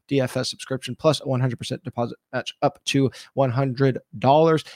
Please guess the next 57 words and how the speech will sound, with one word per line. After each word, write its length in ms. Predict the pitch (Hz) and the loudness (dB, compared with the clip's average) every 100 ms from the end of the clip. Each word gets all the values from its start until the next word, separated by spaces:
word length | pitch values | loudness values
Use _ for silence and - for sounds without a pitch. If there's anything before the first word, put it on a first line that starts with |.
| - | 0
And 100 | 214 | 0
if 120 | - | 4
you 40 | |
already 180 | 196 165 | 6 6
have 500 | 101 165 185 160 123 - _ - | 2 6 8 8 4 -10 _ -8
an 80 | 143 | -4
Underdog 420 | 139 135 139 131 | -2 0 0 -2
account, 380 | 131 139 135 131 | -4 -6 -6 -8
the 380 | 131 127 131 135 | -8 -4 -2 -2
D 160 | 131 139 | -2 -2
F 160 | 131 | 0
S 80 | 135 | -4
price 260 | - 127 - | -4 -6 -6
is 40 | |
down 140 | - 123 | -8 -8
to 60 | 104 | -8
twenty-four 500 | - 180 165 - 131 | -2 0 2 0 2
dollars 280 | 131 123 | 2 0
for 120 | - 120 | -2 -4
the 80 | |
rest 240 | 120 120 - | -2 -2 -4
of 80 | 120 | -2
the 40 | |
year. 120 | 123 | -2
We 80 | 113 | -2
go 120 | 127 | -4
through 140 | 127 120 | -6 -8
Super 340 | - 131 123 | -6 -6 -4
Bowl, 240 | 113 113 - - - | -2 -2 -4 -14 -8
uh, 160 | - 113 | 0 2
so 180 | - 120 | 2 0
make 220 | 127 143 | 0 0
sure 300 | - - 135 | -2 2 2
you 280 | 123 123 123 | 2 -2 -2
get 240 | - 127 - _ | 0 0 -4 _
on 300 | 131 123 117 - - | -2 -2 -2 -8 -14
that. 420 | 107 117 131 101 - - | -6 4 4 4 -2 2
All 120 | 131 | 6
right, 180 | 143 110 | 6 6
let's 180 | 135 - | 2 2
get 240 | 160 - | 2 2
to 300 | - 160 139 - _ - | 2 4 4 0 _ -8
what 120 | 127 | -2
everybody's 460 | 131 120 127 117 | 0 2 0 0
here 140 | 127 123 | -2 -4
for, 160 | 127 | -2
the 60 | 113 | -2
D 100 | 120 | 0
F 140 | 117 | 0
S 100 | 123 | -2
picks 240 | - 123 - | -2 -6 -4
of 60 | |
the 40 | 120 | -2
week. 220 | 117 - - - _ | -2 -4 -14 -20 _
Um, 480 | 120 113 110 107 101 - _ | -4 0 0 -2 -6 -10 _
this 240 | 143 127 - | 2 2 0
is 640 | 131 127 123 113 - - | 0 2 0 -2 -4 -8